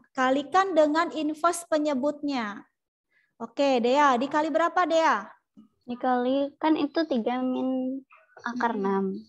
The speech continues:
Speaker 2: Berarti
Speaker 1: Hmm.
Speaker 2: dikali tiga plus akar enam. Per
Speaker 1: Iya.
Speaker 2: tiga plus akar enam.
Speaker 1: Iya, tiga plus akar enam. Bisa ya, sama dengan.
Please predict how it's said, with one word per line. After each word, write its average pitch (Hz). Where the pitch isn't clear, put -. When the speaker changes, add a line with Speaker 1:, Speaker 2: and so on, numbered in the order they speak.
Speaker 2:
Berarti 226
Speaker 1:
Hmm. 285
Speaker 2:
dikali 269
tiga 240
plus 262
akar 226
enam. 196
Per 247
Speaker 1:
Iya. 294
Speaker 2:
tiga 233
plus 240
akar 233
enam. 214
Speaker 1:
Iya, 240
tiga 226
plus 247
akar 220
enam. 190
Bisa -
ya, 226
sama 233
dengan. 208